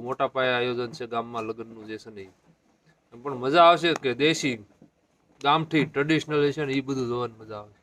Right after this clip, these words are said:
મારા હમ, તારા હમ, હમ હમ, હમ હમ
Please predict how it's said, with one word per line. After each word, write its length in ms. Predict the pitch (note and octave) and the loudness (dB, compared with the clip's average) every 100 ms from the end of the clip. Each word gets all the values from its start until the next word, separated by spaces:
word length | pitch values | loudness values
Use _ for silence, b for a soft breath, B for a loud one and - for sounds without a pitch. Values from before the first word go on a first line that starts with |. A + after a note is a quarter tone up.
| _ _ _ _ _ _ _ _ _ _ _ _ | _ _ _ _ _ _ _ _ _ _ _ _
મારા 280 | C3 D3 C3+ | 0 4 4
હમ, 100 | C3 A#2+ | 0 0
તારા 320 | C#3 C#3 B2+ | 2 4 2
હમ, 140 | B2 A#2+ A2+ | 0 -6 -8
હમ 120 | C3 B2+ | -10 -8
હમ, 180 | B2+ A#2+ | -8 -8
હમ 140 | C3 C3 | -8 -8
હમ 120 | A#2+ | -12